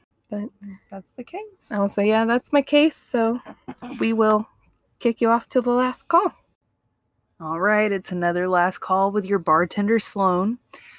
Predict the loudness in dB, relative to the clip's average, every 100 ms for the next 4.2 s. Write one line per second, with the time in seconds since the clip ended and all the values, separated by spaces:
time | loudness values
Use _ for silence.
0 | _ _ _ 2 4 4 4 2 0 2
1 | 2 2 0 -4 -6 -6 -4 -6 -6 -8
2 | -4 0 2 2 2 2 0 0 -4 -2
3 | -2 -2 0 0 0 -4 -14 _ _ -8
4 | -6